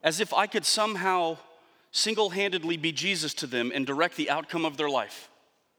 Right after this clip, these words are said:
I have three kids. I worry about their futures. I worry about climate change. I worry about landfills. I worry about best practices. I worry about making sure my insurance is paid. I worry,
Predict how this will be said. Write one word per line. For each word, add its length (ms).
I 80
have 100
three 220
kids. 280
I 120
worry 240
about 180
their 80
futures. 420
I 120
worry 200
about 200
climate 260
change. 260
I 120
worry 240
about 240
landfills. 520
I 80
worry 180
about 220
best 200
practices. 520
I 100
worry 200
about 180
making 260
sure 160
my 140
insurance 480
is 100
paid. 300
I 120
worry, 360